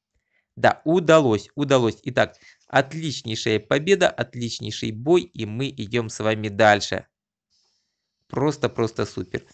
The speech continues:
Ну что ж, как видите, э, с, хороший результат, хорошая победа, и мы идём дальше с вами, э, вот с наградой,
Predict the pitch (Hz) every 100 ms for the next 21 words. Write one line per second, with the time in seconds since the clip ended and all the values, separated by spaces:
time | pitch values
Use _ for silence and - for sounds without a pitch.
0 | - - - 180 - 147 - 139 160 131
1 | 120 110 _ _ - - 113 - - 160
2 | 151 - 123 110 113 135 - 196 208 -
3 | 143 135 - 110 - 113 175 180 - -
4 | 110 117 151 - 113 120 113 104 123 135
5 | 123 110 113 117 123 117 110 _ _ _
6 | - 107 107 113 117 117 - 113 - 123
7 | 110 107 110 120 143 139 135 135